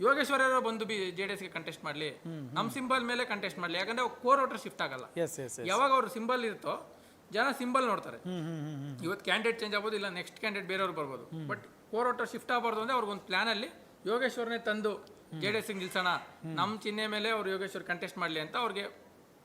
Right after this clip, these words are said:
Speaker 1: ಆಪ್ಷನ್ ಇತ್ತು.
Speaker 2: ಹೌದು, ಹೌದು,
Speaker 1: So
Speaker 2: ಹೌದು.
Speaker 1: ಯಾವಾಗ ಅವ್ರು ಅದ್ ಮಾಡಕ್ಕೆ, ಯಾಕಂದ್ರೆ ಇವ್ರ ಅಸ್ತಿತ್ವ ಹೋಗ್ಬಿಡುತ್ತೆ.
Speaker 2: ಹ್ಮ್.
Speaker 1: ಇವಾಗ ಹೆಂಗೆ ಅಂದ್ರೆ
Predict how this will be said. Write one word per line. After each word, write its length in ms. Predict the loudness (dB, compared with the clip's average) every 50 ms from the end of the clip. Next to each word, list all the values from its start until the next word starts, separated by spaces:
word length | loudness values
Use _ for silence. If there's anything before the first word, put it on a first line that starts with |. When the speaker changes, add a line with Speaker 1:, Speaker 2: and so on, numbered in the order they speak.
| -12 -2 2
Speaker 1:
ಆಪ್ಷನ್ 320 | 2 2 2 2 0 0 0
ಇತ್ತು. 180 | -2 -4 -8
Speaker 2:
ಹೌದು, 340 | -4 2 4 4 4 4 2
ಹೌದು, 180 | -2 -2 -4 -2
Speaker 1:
So 40 |
Speaker 2:
ಹೌದು. 140 | 0 2 4
Speaker 1:
ಯಾವಾಗ 280 | 4 4 4 4 4 6
ಅವ್ರು 540 | 6 4 4 4 4 2 0 0 -2 -4 -8 -6 -4 -4
ಅದ್ 120 | -2 2
ಮಾಡಕ್ಕೆ, 320 | 4 4 4 4 4 0 -2
ಯಾಕಂದ್ರೆ 380 | -2 -2 -2 -2 -2 -4 -4 -4
ಇವ್ರ 180 | 0 2 2 2
ಅಸ್ತಿತ್ವ 300 | 2 2 2 2 4 4
ಹೋಗ್ಬಿಡುತ್ತೆ. 320 | 2 2 0 -6 -8 -10
Speaker 2:
ಹ್ಮ್. 260 | -12 -8 -6 -4 -4
Speaker 1:
ಇವಾಗ 760 | -4 -6 -8 -10 -14 -18 -20 -20 -20 -20 -20 -20 -16 -12 -8
ಹೆಂಗೆ 220 | -8 -6 -4 -4
ಅಂದ್ರೆ 380 | -4 -2 -2 -2 -2 -2 -2 -6